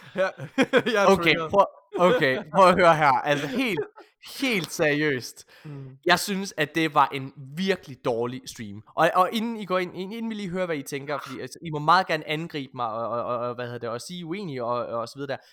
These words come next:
Speaker 2: Men helt seriøst, ikke også? Den her reveal stream viser for det første fuldstændig, med undtagelse af tre spiltitler,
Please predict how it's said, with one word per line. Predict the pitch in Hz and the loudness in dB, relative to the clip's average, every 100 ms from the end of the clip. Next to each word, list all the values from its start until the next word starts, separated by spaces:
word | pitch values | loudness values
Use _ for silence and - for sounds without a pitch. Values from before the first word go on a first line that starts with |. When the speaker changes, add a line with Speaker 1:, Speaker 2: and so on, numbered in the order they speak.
| - | -6
Speaker 2:
Men | 156 | -4
helt | 160 226 202 | -2 -4 -4
seriøst, | 151 139 - | -6 -6 -8
ikke | - | -16
også? | - - _ _ _ _ - | -20 -20 _ _ _ _ -2
Den | 226 | -2
her | 202 180 | 0 0
reveal | 156 147 165 | 0 -4 -6
stream | 185 - 110 117 120 _ _ _ _ _ _ _ | -6 -10 -10 -12 -16 _ _ _ _ _ _ _
viser | 147 185 220 - 107 - | -8 -8 -6 -6 -8 -6
for | 120 | -6
det | - | -6
første | - 214 220 - 98 _ _ _ _ _ - - | 2 2 2 -8 -16 _ _ _ _ _ -12 0
fuldstændig, | 294 294 285 - - 190 143 123 | 2 2 -2 -16 -4 -2 -2 -4
med | 147 | -2
undtagelse | 208 220 165 143 | -2 -4 -6 -6
af | |
tre | - - 269 - | -6 -2 0 0
spiltitler, | - - 185 - 127 - | -6 -8 -8 -10 -12 -14